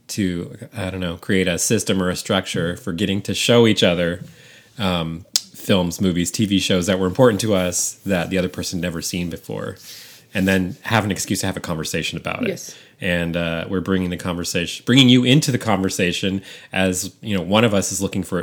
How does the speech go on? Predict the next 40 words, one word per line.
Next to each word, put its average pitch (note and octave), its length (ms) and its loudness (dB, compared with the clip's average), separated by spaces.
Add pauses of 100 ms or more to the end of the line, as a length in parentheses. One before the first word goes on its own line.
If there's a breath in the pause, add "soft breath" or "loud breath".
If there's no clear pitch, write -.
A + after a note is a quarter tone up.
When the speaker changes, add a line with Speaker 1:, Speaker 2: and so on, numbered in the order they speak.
Speaker 1:
at, F#2 240 -6
looking G2+ 260 -2
at F2 140 -4
these F2+ 180 -4
things F2 220 -4
for F2+ 100 -8
the D#2+ 80 -8
first - 340 -8
time. F2 380 -8 (480 soft breath)
So C3 140 4
we C#3 80 10
take D#3 220 8
turns. C#3 600 2 (380)
One A2+ 140 0
of A2+ 100 6
us A2 80 6
Speaker 2:
Mm-hmm. G#2+ 80 0
Speaker 1:
chooses. G#2 580 -2 (220)
Speaker 2:
It's - 200 -4
true. G#3 240 -4
Speaker 1:
We G2+ 140 2
both G2+ 240 2
watch G2 240 0
together, F2+ 440 -2
and F#2+ 140 -8
then F2 120 -2
we F2 120 -4
unpack F2+ 400 -2
it - 60 -4
all F2+ 160 0
here. G2 380 -4 (160)
Speaker 2:
Yes. - 440 -14 (460 soft breath)
Speaker 1:
And, F2 400 -2
uh, F2 440 -2 (1600)
this G#2+ 320 -2
time, C3 320 -4 (220)
it A2+ 80 -6
was A#2 160 0
my C3+ 160 2
choice. G#3 340 0